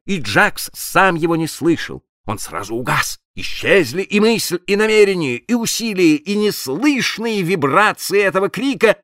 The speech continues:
слились с воздушными волнами. Джакс ничего не ждал в ответ. Решительно ничего. Да и какой ответ можно было дать? Но спустя некоторое время он с изумлением расслышал хрупкий голос,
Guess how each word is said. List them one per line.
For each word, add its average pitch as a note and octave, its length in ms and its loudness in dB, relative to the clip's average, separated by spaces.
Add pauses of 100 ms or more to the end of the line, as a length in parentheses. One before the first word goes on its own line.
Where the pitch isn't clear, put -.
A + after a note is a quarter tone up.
слились F3+ 880 -2
с - 160 -14
воздушными B2+ 800 -4
волнами. A2+ 640 0 (560)
Джакс - 440 -8
ничего C#3 460 -4
не G2 100 -12
ждал G#2 280 -10
в - 60 -16
ответ. F#2+ 320 -16 (240)
Решительно F#3 840 2
ничего. F3 600 -2 (140)
Да G#3+ 120 -4
и G#3 80 -2
какой G3+ 380 -2
ответ F3+ 440 -2
можно D#3+ 380 -6
было D#3 220 -4
дать? D#3+ 420 -6 (320)
Но G2 120 -6
спустя D3 520 -8
некоторое D#3+ 600 -6
время F3 600 0
он D#3+ 160 2
с - 100 -4
изумлением F#3 680 2
расслышал F#3 640 2
хрупкий G#3+ 560 -2
голос, G#3 560 4